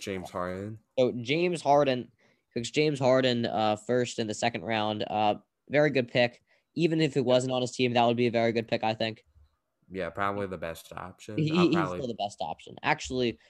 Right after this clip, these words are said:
Speaker 2: no, because LeBron takes Damian Lillard right there. I think they're very comparable. I would choose Lillard, but
Speaker 1: I'll
Speaker 2: it,
Speaker 1: choose
Speaker 2: it,
Speaker 1: Harden,
Speaker 2: it
Speaker 1: but
Speaker 2: wouldn't really raise an eyebrow even if
Speaker 1: Yeah, no.
Speaker 2: team.
Speaker 1: No.
Speaker 2: So,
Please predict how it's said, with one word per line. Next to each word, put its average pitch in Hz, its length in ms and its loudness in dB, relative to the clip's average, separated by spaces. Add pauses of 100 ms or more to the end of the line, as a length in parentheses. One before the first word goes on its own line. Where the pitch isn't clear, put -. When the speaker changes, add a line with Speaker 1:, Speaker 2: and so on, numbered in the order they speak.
(160)
Speaker 2:
no, 117 380 4
because 104 380 -4
LeBron 117 420 0
takes 110 240 -4
Damian 107 440 -2
Lillard 110 280 -2
right 98 220 -4
there. 95 200 -2
I 107 100 0
think 113 220 0
they're 110 100 -2
very 101 240 0
comparable. 92 580 -6
I 101 120 2
would 98 180 -4
choose 95 200 -10
Lillard, 87 400 -8
but 90 220 -6 (500)
Speaker 1:
I'll 107 120 -2
Speaker 2:
it, - 60 -8
Speaker 1:
choose 101 200 -10
Speaker 2:
it, 143 60 -14
Speaker 1:
Harden, 101 500 -8
Speaker 2:
it - 60 -20
Speaker 1:
but 98 180 -2
Speaker 2:
wouldn't 151 220 -2
really 131 200 2
raise 113 240 0
an 104 60 -8
eyebrow 98 420 -2
even 98 180 -2
if 80 80 -4
Speaker 1:
Yeah, 76 60 -12 (220)
no. 98 200 -6
Speaker 2:
team. 78 100 -14 (720)
Speaker 1:
No. 101 100 -14 (960)
Speaker 2:
So, 107 400 0